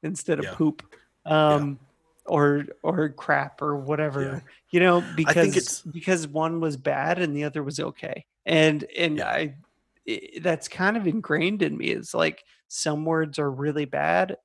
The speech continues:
Speaker 1: and others are okay, even if it's the F word,
Speaker 2: Yeah.
Speaker 1: you know, F U C K versus F R I C K.
Speaker 2: Oh, dude, I just remembered another story.
Speaker 1: Yeah, frick. Uh-oh, that's gonna be good.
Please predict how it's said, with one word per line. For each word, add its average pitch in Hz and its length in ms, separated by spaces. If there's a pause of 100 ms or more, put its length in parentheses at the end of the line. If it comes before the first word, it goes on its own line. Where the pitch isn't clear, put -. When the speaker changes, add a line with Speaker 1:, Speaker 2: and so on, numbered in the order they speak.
(160)
Speaker 1:
and 160 300
others 151 420
are 147 200
okay, - 400 (180)
even 220 320
if 190 160
it's - 380 (720)
the - 160
F - 220
word, 160 520 (420)
Speaker 2:
Yeah. 95 160 (240)
Speaker 1:
you 233 100
know, 151 300 (580)
F - 160
U - 80
C 147 240
K 156 360 (580)
versus 151 520 (300)
F - 320
R 160 460
I 143 220
C 143 260
K. - 140
Speaker 2:
Oh, 117 160
dude, 104 200
I 98 80
just 107 120
remembered 107 280
another 90 320
story. 87 580
Speaker 1:
Yeah, - 200 (140)
frick. - 440 (100)
Uh-oh, 165 440 (240)
that's 151 120
gonna 156 180
be 147 80
good. 131 240